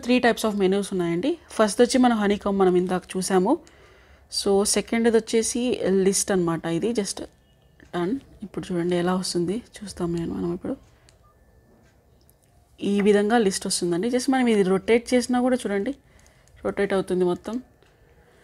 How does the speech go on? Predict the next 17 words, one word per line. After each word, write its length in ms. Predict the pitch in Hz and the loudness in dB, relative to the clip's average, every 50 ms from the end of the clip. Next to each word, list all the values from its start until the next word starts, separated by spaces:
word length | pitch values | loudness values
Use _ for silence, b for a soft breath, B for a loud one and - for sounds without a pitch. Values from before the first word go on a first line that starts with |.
| b b b b b - - | b b b b b -16 -10
So, 100 | - 208 196 190 190 190 190 202 196 - - | -6 -4 -2 -2 0 0 0 -2 -4 -4 -2
third 200 | 220 220 226 226 226 - | 0 2 2 2 2 0
type 180 | 220 220 214 - 214 | 0 0 0 -2 -4
of 40 | 202 - 202 | -4 -2 0
menu 180 | 196 190 196 202 196 | 0 2 2 2 0
మీకు 120 | 185 185 - - | 0 -2 -2 -4
చూపిస్తాను. 500 | 180 180 180 - - 175 175 185 226 320 311 - - _ _ _ _ _ _ _ _ b b b b b b b b b b b b _ _ - | -4 -2 -4 -4 -4 -4 -4 -2 -2 -4 -4 -6 -10 _ _ _ _ _ _ _ _ b b b b b b b b b b b b _ _ -4
ఇది 120 | 196 202 196 190 190 | -2 0 2 4 6
నైన్ 180 | 190 190 202 208 196 | 6 6 4 4 2
ప్లేస్ 180 | - 190 190 185 - | 0 -2 -2 -2 -4
అండి, 180 | 160 160 - - - - - | -6 -6 -6 -8 -8 -8 -6
మొత్తం 280 | 202 208 - - 254 262 240 196 190 185 | -8 -6 -4 -2 0 0 0 2 2 4
నైన్ 240 | 185 196 220 226 - - - - | 4 4 2 0 -2 -4 -4 -2
యాప్స్ 180 | - - - - 226 | -2 -2 -2 -2 -2
అనేది 160 | 214 208 185 185 | -2 -2 -2 -2
వస్తాయి. 320 | 185 - - - 190 202 269 311 - | -4 -6 -8 -8 -6 -6 -6 -6 -8
చూడండి 320 | - - 214 202 196 196 | -8 -6 -4 -4 -2 -2